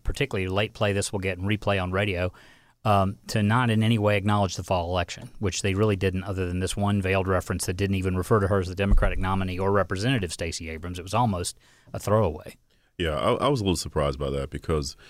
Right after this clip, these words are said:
Speaker 2: I think you, you know, you have astute voters who are gonna be, uh, casting a vote, uh, a week from Tuesday.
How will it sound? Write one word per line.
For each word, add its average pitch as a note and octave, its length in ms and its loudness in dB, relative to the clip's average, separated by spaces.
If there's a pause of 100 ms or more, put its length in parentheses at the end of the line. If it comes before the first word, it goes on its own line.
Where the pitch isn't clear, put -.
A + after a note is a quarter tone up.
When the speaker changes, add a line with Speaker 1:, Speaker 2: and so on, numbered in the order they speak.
(200)
Speaker 2:
I F#2+ 60 -4
think B2 280 -2
you, F2 240 -2
you G2 120 2
know, F2 100 4
you G2+ 180 2
have B2+ 240 0
astute B2+ 400 2
voters D2 560 -2 (120)
who F#2 100 -2
are E2 60 0
gonna D#2+ 180 -2
be, C#2+ 440 -6 (300)
uh, C#2+ 300 -2
casting D2 360 -4
a C#2 40 -6
vote, C#2 400 -8
uh, C2+ 220 -8
a C#2 80 -10
week C#2+ 260 -8
from C2 200 -10
Tuesday. - 440 -12